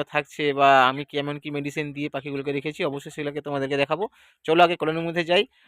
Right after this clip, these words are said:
অনেক দিন তো সব পাখিগুলোর ভিডিও করাও হয়নি, দেখাও হয়নি। আমার এখানে প্রায় সাতটা কলোনি রয়েছে। সাতটা কলোনিতে একশো চল্লিশ, মোটামুটি একশো পঁয়তাল্লিশ পঞ্চাশ জোড়ার মতো পাখি রয়েছে। আমি কিন্তু কলোনির মধ্যে চলে এসেছি।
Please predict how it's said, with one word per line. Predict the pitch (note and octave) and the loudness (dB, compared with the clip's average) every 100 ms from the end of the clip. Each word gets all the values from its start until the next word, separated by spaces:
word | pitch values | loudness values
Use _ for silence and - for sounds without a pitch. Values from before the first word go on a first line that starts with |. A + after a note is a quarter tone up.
| - | -2
অনেক | E3 A3 | 2 2
দিন | G3 A3+ | 2 2
তো | A3+ | 2
সব | G#3+ G3+ | 4 4
পাখিগুলোর | F3+ F#3+ G3 G#3 | 4 2 4 4
ভিডিও | D#3 E3 | 4 0
করাও | - E3 F3+ | 4 6 6
হয়নি, | F3 F#3 | 4 2
দেখাও | D#3 - F3 | 2 4 4
হয়নি। | E3 E3+ A3 - - - - - - - - | 4 0 -2 -4 -10 -12 -16 -14 -10 -8 -4
আমার | D3+ F3 | 0 2
এখানে | F3 F#3 F#3 | 2 0 2
প্রায় | F#3+ F3 F#3 - - - _ _ | 2 2 0 -4 -6 -6 _ _
সাতটা | - - D#3 F#3+ | -4 0 4 2
কলোনি | F#3 F#3 F#3 | 2 0 2
রয়েছে। | F3+ F3+ - G#3 F4+ _ _ _ _ _ _ _ _ _ _ _ - | 2 2 0 -6 -8 _ _ _ _ _ _ _ _ _ _ _ -8
সাতটা | - D3+ F#3 | -2 0 2
কলোনিতে | F#3+ F3+ G3+ G3+ G#3+ A#3+ C4 - - - _ - | 2 4 4 8 8 8 6 -10 -20 -20 _ -2
একশো | F3 F3 - G#3+ | 0 2 4 4
চল্লিশ, | G3 G#3 G#3 G#3+ A#3+ B3+ - - - - _ _ - | 6 6 6 4 2 2 -4 -14 -16 -20 _ _ -6
মোটামুটি | E3+ G#3 | -2 4
একশো | G#3+ E3+ - G#3 | 4 4 2 0
পঁয়তাল্লিশ | F3 F3 G3 G3+ - | 0 -2 2 2 0
পঞ্চাশ | F#3 G3+ F#3 | 0 0 2
জোড়ার | G3 G3 | 2 2
মতো | F#3+ A3 | 2 0
পাখি | A3 D#3 E3+ | 0 0 0
রয়েছে। | C3+ A#2 - A2+ - - - - - _ - | 0 0 -6 -12 -12 -12 -16 -16 -18 _ -10
আমি | D3 E3 | -6 -6
কিন্তু | F#3 F3 | -6 -6
কলোনির | E3 E3 F3 | -4 -4 -2
মধ্যে | E3 E3+ | -4 -6
চলে | E3+ F3 | -2 0
এসেছি। | F3+ F#3+ G#3 | 2 2 0